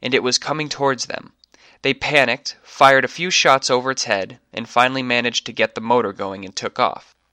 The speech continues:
End quote. Another report from around this area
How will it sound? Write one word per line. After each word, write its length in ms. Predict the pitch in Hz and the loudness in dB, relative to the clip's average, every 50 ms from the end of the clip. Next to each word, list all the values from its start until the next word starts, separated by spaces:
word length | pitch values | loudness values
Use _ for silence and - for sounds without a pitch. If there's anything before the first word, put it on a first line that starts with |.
| _ _ _ _ _ - | _ _ _ _ _ -6
End 220 | 120 113 104 92 | -4 -4 -4 -8
quote. 300 | - - 92 82 73 - _ _ _ _ _ _ _ _ _ _ _ _ _ _ _ _ _ _ _ _ - | -10 -10 -10 -10 -12 -14 _ _ _ _ _ _ _ _ _ _ _ _ _ _ _ _ _ _ _ _ -6
Another 260 | 120 135 160 202 214 | -4 -2 0 0 2
report 400 | 180 139 - - 131 123 104 - | 0 0 0 0 0 0 0 0
from 160 | - 120 120 | -2 -6 -8
around 280 | 117 113 113 107 104 104 | -6 -4 -4 -4 -4 -4
this 180 | 104 - - | -4 -4 -4
area 460 | 107 107 104 95 101 101 101 117 - | -2 -2 -4 -4 -6 -8 -10 -12 -14